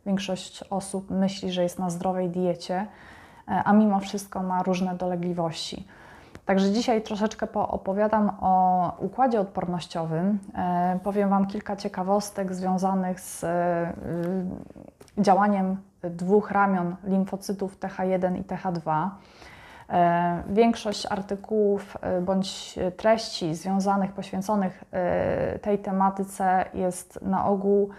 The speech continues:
ujęta w sposób teoretyczny, nie ma, nie mają przełożenia na, e, praktyczną, e,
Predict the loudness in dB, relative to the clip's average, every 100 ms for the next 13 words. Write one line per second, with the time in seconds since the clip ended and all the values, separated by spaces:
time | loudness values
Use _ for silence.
0 | -20 -20 -10 2 4 6 2 -2 -6 -6
1 | -6 -4 0 2 2 -2 -8 -4 -2 -2
2 | -2 0 4 4 4 4 4 6 4 2
3 | -4 -2 0 2 2 2 0 0 0 0
4 | -2 -4 -2 -2 -2 -2 -2 -4 -4 -6
5 | -2 -4 -2 -4 -2 -4 -6 -6 -6 -4
6 | -2 -2 -2